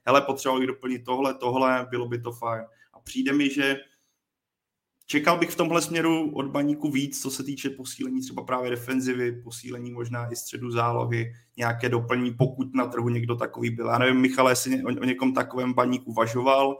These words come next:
a jestli bylo něco ve hře, kromě, eh, albánského stopera, který vlastně dorazil do Ostravy, ale čekal jsem možná i v tomhle vít-, větší okysličení a třeba oživení do budoucna. Když vezmu v potaz,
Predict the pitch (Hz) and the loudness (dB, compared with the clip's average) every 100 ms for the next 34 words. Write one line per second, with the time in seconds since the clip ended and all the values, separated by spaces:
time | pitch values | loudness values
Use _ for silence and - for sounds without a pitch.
0 | - _ 113 113 123 120 123 120 117 120 | -12 _ -4 -2 -2 0 0 0 -4 -2
1 | 113 117 120 123 123 123 120 120 - _ | -2 0 -2 -2 -2 0 -2 -4 -10 _
2 | - 120 117 113 117 117 120 123 120 - | -4 2 4 4 4 2 0 -4 -4 -6
3 | 120 123 120 120 _ - - 123 120 120 | -6 -6 -6 -8 _ -20 -8 -4 -2 -4
4 | - 120 120 120 120 117 117 - 120 120 | -2 0 2 2 0 -4 -6 -4 -2 0
5 | 120 123 _ _ _ _ - 120 123 127 | -2 -4 _ _ _ _ -2 0 2 0
6 | 123 120 127 123 120 120 120 - 120 120 | -2 -2 0 0 0 -2 -2 -4 -2 0
7 | 117 117 123 120 131 110 - 117 117 113 | -2 -2 -4 -2 -4 -4 -6 -6 -6 -4
8 | 120 120 117 117 120 117 - 120 117 113 | -2 -2 -2 -2 -2 -2 -2 -2 -2 -4
9 | - - 117 113 - 110 - 113 113 120 | -6 -8 -8 -8 -10 -12 -14 -12 -8 -2
10 | 127 139 127 131 131 131 | 4 4 6 2 6 6